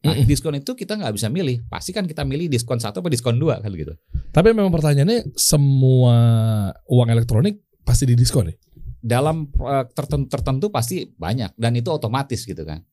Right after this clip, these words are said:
Speaker 1: Apakah boleh mengambil diskon itu? Karena saya melihat, eh, apa namanya, mendengarkan ustadz-ustadz yang lain, ada yang bilang boleh, ada yang bilang enggak. Menurut ustadz gimana?
Speaker 2: Hmm.
Speaker 1: Batasannya di mana?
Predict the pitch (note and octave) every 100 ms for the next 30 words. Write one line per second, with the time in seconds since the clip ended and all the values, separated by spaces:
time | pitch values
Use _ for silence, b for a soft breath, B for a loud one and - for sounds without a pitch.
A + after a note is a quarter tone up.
0 | _ - B2 C3+ C3 B2+ E3+ D#3+ A#2 G2+
1 | G2+ G2 - F2 D#2 D2+ C#2+ - C#3+ F3+
2 | - C#3+ E3 C#3+ A2+ A2 A2 - _ _
3 | _ _ G#2+ G#2 F#2+ F#2 E2 F2+ A2+ G#2
4 | G#2+ F#2+ F#2 F2+ G2 F2+ D#2+ - _ _
5 | _ _ - A#2+ G2 G#2 F#2+ F2+ F2 C#3+
6 | - F2 F2+ F2 D#2 E2+ C3 D#3+ D#3 F2
7 | E2+ E2+ E2+ A2+ B2+ B2 _ _ _ _
8 | G2 F#2+ G#2+ - G2+ D2 - A2 G#2 F#2+
9 | F2+ D3 D#3+ D#3+ - E3+ F#3+ C#3+ C3 D3+
10 | B2